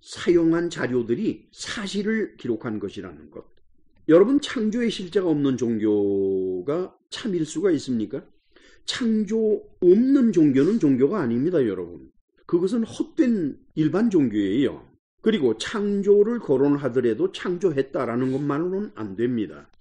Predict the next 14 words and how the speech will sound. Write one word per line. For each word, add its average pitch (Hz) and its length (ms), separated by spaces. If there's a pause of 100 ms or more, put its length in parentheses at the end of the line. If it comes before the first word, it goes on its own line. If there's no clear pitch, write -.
(220)
실제로 190 440
어떤 269 480
과정을 147 400
통해서 110 320
창조하셨는지 120 1300
하는 127 260
내용이 123 460
기록돼 139 540
있어야 110 460
돼요. 80 240 (600)
여러분, 107 300
그리고 110 480
지어낸 135 560
이야기들은요, 98 880